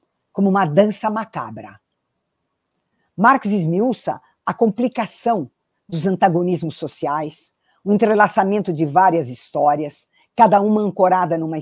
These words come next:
numa classe social diferente, particular. O proletariado como uma classe ainda imatura, a burguesia como classe cindida e oposta a si mesma, com várias fra-,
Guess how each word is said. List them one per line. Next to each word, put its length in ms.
numa 220
classe 300
social 440
diferente, 680
particular. 680
O 60
proletariado 800
como 160
uma 140
classe 360
ainda 220
imatura, 680
a 80
burguesia 580
como 220
classe 360
cindida 680
e 80
oposta 400
a 40
si 180
mesma, 500
com 180
várias 380
fra-, 160